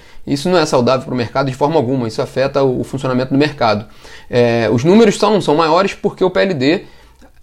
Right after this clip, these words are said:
é, está baixo, né? E a ideia, e a expectativa é que esse ano ele continue baixo.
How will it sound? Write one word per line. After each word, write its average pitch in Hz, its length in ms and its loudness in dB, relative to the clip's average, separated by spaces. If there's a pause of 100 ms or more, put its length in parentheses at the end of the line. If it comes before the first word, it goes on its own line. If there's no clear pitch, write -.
(140)
é, 123 160 2
está 170 220 0
baixo, 165 400 0
né? 135 260 -4
E 131 80 -2
a 127 60 2
ideia, 127 340 0
e 131 140 0
a 131 60 2
expectativa 143 680 -2
é - 100 -8
que 127 120 -2
esse 147 180 -2
ano 147 140 2
ele 135 80 0
continue 143 420 -2
baixo. 147 460 -2